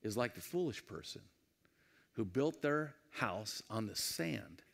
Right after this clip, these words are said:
And then he used the same words to describe the same storm. "The rains came, the streams rose, the wind blew and beat against the house,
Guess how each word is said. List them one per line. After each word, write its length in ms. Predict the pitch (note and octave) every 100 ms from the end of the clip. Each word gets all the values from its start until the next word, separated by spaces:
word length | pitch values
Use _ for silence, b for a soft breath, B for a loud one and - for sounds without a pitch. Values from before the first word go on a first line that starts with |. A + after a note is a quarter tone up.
| b b b b b b b b
And 120 | B2+
then 80 | D3
he 80 | D3
used 260 | D#3 A#2
the 100 | G#2+
same 640 | G#2+ - - G3+ G#3 G3 D#3
words 360 | C3+ G#2+ F2+
to 100 | -
describe 420 | A2 - C#3 C3+ A2
the 100 | G#2
same 440 | - D3 C#3+ C#3+
storm. 460 | - - G#2 G2 F2+ B B B
"The 100 | -
rains 520 | F2+ C3 C#3+ D3 C3+
came, 480 | - C3+ B2+ B2+ A2+
the 80 | B2+
streams 760 | - - C3+ C#3+ C#3+ C3+ A2+
rose, 520 | A2+ B2+ B2+ B2 A#2 - B B
the 100 | G2+
wind 540 | G2+ A#2+ D3+ D3 C3 G#2
blew 480 | B2+ C#3+ C#3+ C#3 -
and 520 | A2 G#2+ F#2+ F#2+ -
beat 300 | C#3+ D#3 C3
against 400 | B2 C3 B2+ -
the 120 | B2
house, 360 | G#2 F#2+ G2